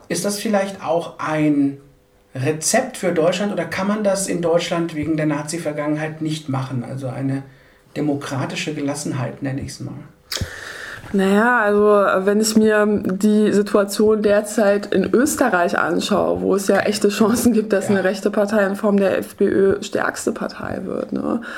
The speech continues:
Speaker 2: ähm, dann rate ich von Gelassenheit ab. Denn, ähm, f-, also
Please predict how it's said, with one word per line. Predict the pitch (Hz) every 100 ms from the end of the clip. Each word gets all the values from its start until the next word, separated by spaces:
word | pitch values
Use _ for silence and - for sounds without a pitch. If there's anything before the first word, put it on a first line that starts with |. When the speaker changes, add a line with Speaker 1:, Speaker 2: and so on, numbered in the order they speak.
| - - - - -
Speaker 2:
ähm, | 180 190 196 190 190 - - - - _ _
dann | 190 180
rate | 175 202
ich | 202
von | 226 208
Gelassenheit | 185 175 190 196 190 -
ab. | - - - - - - - -
Denn, | 180 180 185 185 -
ähm, | - 180 185 185 185
f-, | - - -
also | - 185